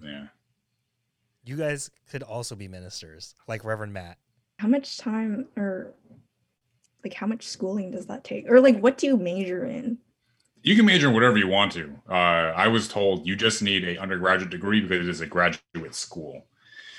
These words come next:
Speaker 1: So, and then actually I was, I was encouraged not to take Buddhist classes because you're, they're like, "Yeah, you're gonna get a ton of that when you <laughs> go to I B S."
Speaker 3: That
Speaker 1: So,
Speaker 3: makes sense.
Speaker 1: you know, do what you're interested in or, or do, uh, you know, study other religions or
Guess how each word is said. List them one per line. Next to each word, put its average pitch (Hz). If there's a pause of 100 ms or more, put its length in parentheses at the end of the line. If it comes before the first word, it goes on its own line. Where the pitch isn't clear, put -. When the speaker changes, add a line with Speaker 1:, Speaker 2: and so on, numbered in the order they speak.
(140)
Speaker 1:
So, 90
and 110
then 123
actually 127
I 101
was, 98
I 104
was 101
encouraged 98 (360)
not 123
to 127
take 92
Buddhist 90
classes 80
because 80
you're, 87
they're 92
like, 85
"Yeah, 98
you're 110
gonna 120
get 90
a 85
ton 117
of 101
that 95 (160)
when 92
you 90
<laughs> 92
go -
to -
I 117
B 101
S." 98
Speaker 3:
That 254
Speaker 1:
So, 220
Speaker 3:
makes -
sense. 190
Speaker 1:
you 196
know, 120
do 123
what 123
you're 147
interested 135
in 135
or, 95
or 85
do, 92
uh, 80
you 87
know, 78
study 85
other 110
religions 101
or 78